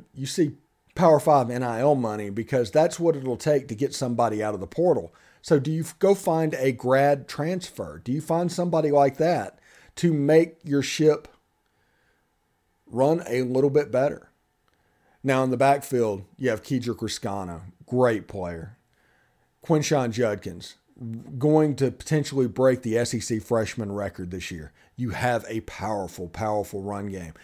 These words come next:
You're going to have a great O-line, at least run blocking. And in pass blocking, I think you're going to see a marked improvement of them. Outside receivers, Ole Miss needs to find them in the transfer portal. I told you,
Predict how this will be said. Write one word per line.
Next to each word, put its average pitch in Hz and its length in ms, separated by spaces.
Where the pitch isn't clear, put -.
You're 123 140
going 135 280
to 120 80
have 127 200
a 120 100
great 117 640
O-line, 107 720
at 113 160
least 135 260
run 139 360
blocking. 101 580
And 117 100
in 113 120
pass 127 280
blocking, 117 460
I 104 60
think 110 260
you're 110 140
going 110 260
to 92 180
see 117 340
a 110 120
marked 110 640
improvement 110 840
of 110 220
them. 95 300
Outside 139 480
receivers, 156 560
Ole 131 180
Miss 139 240
needs 127 300
to 127 140
find 123 380
them 113 140
in 113 80
the 110 60
transfer 110 440
portal. 95 360
I 95 80
told 127 280
you, 98 160